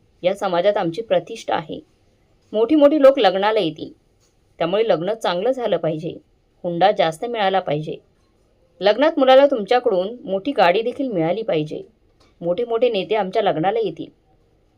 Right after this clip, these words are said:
म्हणून मोठ्या धूमधडाक्यात लग्न व्हायला हवं." कुठेतरी हे सगळं माझ्या वडिलांना पटत नव्हतं, परंतु माझ्या चेहऱ्यावरील आनंद बघून त्यांनी सारं काही केलं होतं.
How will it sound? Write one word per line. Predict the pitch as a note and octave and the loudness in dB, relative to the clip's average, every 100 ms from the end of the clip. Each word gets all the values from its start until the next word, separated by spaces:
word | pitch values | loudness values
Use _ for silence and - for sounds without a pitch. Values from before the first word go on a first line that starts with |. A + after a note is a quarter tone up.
| _ | _
म्हणून | G#3+ D#4 | 0 2
मोठ्या | D#4+ C4+ D#4 | 6 6 6
धूमधडाक्यात | C4 C#4 C4+ G#3+ A3 B3 B3+ | 4 2 2 2 4 2 2
लग्न | F3+ G3+ | -2 -2
व्हायला | B3 G#3+ G3+ G#3+ | -2 0 0 -2
हवं." | F3+ - - _ _ _ _ _ _ _ _ _ _ | -8 -10 -14 _ _ _ _ _ _ _ _ _ _
कुठेतरी | C4 E4 F4+ F4 | -2 -2 -2 0
हे | D#4 | 0
सगळं | D#4 A#3+ B3+ | 2 2 2
माझ्या | B3+ G#3+ B3+ | 2 0 0
वडिलांना | G#3+ A3+ A#3+ C4 - _ _ _ | 0 0 -2 -4 -6 _ _ _
पटत | A3 G#3+ D#4+ | -2 0 -2
नव्हतं, | G#3+ F3+ D#3+ - - _ _ _ _ _ _ _ _ _ | -4 -10 -8 -8 -10 _ _ _ _ _ _ _ _ _
परंतु | G3+ G3+ C4 | 2 2 2
माझ्या | B3 G#3 A#3 | 0 2 0
चेहऱ्यावरील | A#3 F#3+ G#3 A3 A#3+ | 0 2 4 4 0
आनंद | - F#3 G#3+ A3+ | -4 -6 -4 -2
बघून | G#3 G#3 F3+ G#3+ | -2 -2 -4 -2
त्यांनी | G3 G3+ | -2 -2
सारं | A#3+ G#3+ F3+ A3 | -4 -2 0 0
काही | A#3 A#3 | -2 -6
केलं | F3+ E3 | -4 -4
होतं. | E3+ - | -4 -6